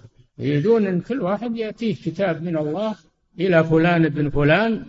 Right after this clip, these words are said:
"إني أرسلت لك محمد، اتبعه".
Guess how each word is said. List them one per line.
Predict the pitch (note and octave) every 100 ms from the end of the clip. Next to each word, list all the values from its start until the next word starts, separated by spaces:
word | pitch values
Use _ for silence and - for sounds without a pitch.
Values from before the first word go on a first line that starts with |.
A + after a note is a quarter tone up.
| - _ _ _ _ _ _ -
"إني | B3 F#3
أرسلت | E3 D#3+ F3 F3+ D3
لك | D#3+ E3
محمد، | D#3 - D#3+ A3 A#3+ E3 - _ -
اتبعه". | G3+ - F3 C#3+ A#2+ A#2+